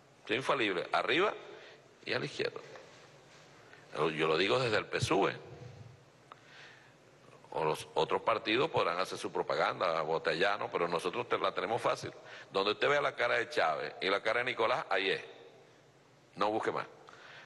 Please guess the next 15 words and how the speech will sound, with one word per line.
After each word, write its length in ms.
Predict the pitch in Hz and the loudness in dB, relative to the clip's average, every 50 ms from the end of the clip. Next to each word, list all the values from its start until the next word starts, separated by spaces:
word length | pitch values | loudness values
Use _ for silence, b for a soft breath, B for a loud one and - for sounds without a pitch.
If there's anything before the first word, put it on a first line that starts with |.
| B | B
Arriba 460 | - - 90 92 101 147 175 196 214 214 - - - - - - - - - - - - - - | 2 2 2 4 4 2 2 2 0 0 -4 -10 -16 -18 -20 -20 -20 -20 -20 -20 -20 -20 -12 -4
y 80 | - 82 | -2 -2
a 60 | 73 | 0
la 80 | 73 | -2
izquierda. 300 | 80 - - - - - - - - - - - - - - - - - - - - - - - - - - - | -4 -4 -4 -4 -4 -4 -8 -12 -14 -14 -14 -14 -14 -14 -16 -16 -18 -20 -20 -20 -20 -20 -20 -20 -20 -20 -6 -2
Arriba 480 | - 90 90 101 135 151 165 - - - - - - - | 0 0 2 2 0 0 0 -2 -4 -6 -10 -12 -4 -2
y 40 | |
a 60 | - - | -2 -2
la 60 | - | -2
izquierda. 280 | - - - - - - - - - - - - | -6 -8 -8 -10 -10 -14 -16 -20 -20 -20 -10 -2
¿Listo? 380 | - 143 165 - - - - - - - - - - | 0 0 0 0 0 -2 -2 -2 -6 -14 -18 -20 -8
Está 160 | - - 110 131 | -2 -2 0 2
fácil. 320 | 180 175 - - - - - - - - - B B B B B B B B B - - - - - - - - - - - - - - - - - - - | 2 0 0 0 -6 -8 -8 -12 -16 -18 -16 B B B B B B B B B -20 -20 -20 -20 -20 -20 -20 -20 -20 -20 -20 -20 -20 -20 -20 -20 -20 -8 0
Muy 200 | 110 131 147 139 | 2 4 4 4
rápido, 420 | 120 107 92 85 - 82 67 - | 4 2 2 0 0 -2 -4 -4